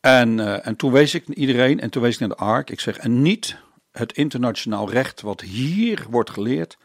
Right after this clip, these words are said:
maar het, de Torah zal het internationaal recht zijn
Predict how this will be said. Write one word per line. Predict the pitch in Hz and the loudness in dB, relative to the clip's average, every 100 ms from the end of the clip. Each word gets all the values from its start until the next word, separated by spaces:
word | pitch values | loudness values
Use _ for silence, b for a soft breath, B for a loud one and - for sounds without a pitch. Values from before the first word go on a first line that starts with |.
| b b b b | b b b b
maar | 120 107 101 | -6 -6 -8
het, | - 120 117 | -8 -8 -6
de | 104 - | -8 4
Torah | 180 156 147 | 6 6 4
zal | 113 113 | -2 -4
het | 107 | -4
internationaal | - 123 117 110 104 - 98 95 | -6 -6 -4 -6 -6 -8 -8 -6
recht | 104 - | -6 -6
zijn | - 92 85 | -6 -8 -10